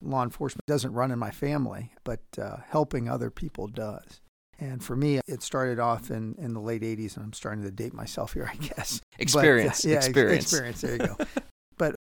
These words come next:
Speaker 1: while I was in college, I, you know, I was trying, struggling, trying to figure out exactly what I wanted to do and h-, how I can make an impact in the world. But I knew I wanted to help people.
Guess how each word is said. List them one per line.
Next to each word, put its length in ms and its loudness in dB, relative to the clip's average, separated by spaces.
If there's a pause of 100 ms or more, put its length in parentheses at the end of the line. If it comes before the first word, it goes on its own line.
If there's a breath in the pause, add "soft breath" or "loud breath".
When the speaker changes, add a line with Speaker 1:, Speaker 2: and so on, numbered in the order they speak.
(140)
Speaker 1:
while 180 4
I 20 2
was 180 -2
in 80 -6
college, 460 -2
I, 260 -2
you 200 -4
know, 100 -4
I 80 -4
was 160 -8
trying, 340 -6
struggling, 420 -2
trying 200 -4
to 60 -6
figure 260 -8
out 180 -4
exactly 480 -8
what 200 -4
I 80 -2
wanted 340 -6
to 60 -12
do 380 -6
and 220 -8
h-, 220 -10
how 220 0
I 40 0
can 160 -6
make 200 -4
an 60 -2
impact 460 2
in 60 -4
the 80 -4
world. 420 -4 (200)
But 160 -4
I 60 -2
knew 140 0
I 40 0
wanted 260 -4
to 80 -8
help 220 -2
people. 320 -6